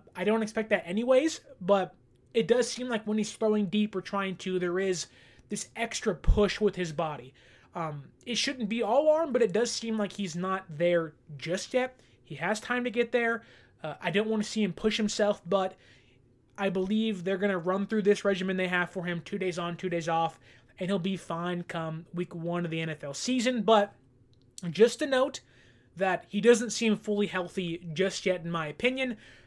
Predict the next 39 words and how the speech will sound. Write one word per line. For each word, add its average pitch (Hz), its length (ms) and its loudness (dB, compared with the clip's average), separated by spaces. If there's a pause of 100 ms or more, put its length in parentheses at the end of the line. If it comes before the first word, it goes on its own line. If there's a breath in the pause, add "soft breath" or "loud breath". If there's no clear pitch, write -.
(160 loud breath)
Uh, 196 100 -2
but 202 120 2
again, 196 300 4
there's 185 140 -4
plenty 202 280 -4
of - 60 -4
time 196 160 -4
to 175 60 -4
figure 180 320 -4
things 170 320 -2
out. 175 280 2 (340 loud breath)
His 202 160 -6
pocket 240 400 0
presence 269 420 0
is 190 180 -4
still - 460 0
there. 240 300 0 (420 loud breath)
I 196 80 -4
know 226 160 4
people 226 480 0
and, 202 160 -2
and 185 180 -6
fans 202 260 -2
will 202 80 0
point 202 260 -4
to, 190 80 -4
"Well, 208 160 4
he 220 60 0
took 311 260 -4
three 262 300 -6
sacks 220 600 -4
on 180 180 -2
the 165 80 -6
day." 147 280 -10 (200)
Yes, - 440 2 (360 soft breath)
taking 247 380 -4
three 220 200 -2
sacks 202 440 -2
is 185 240 -4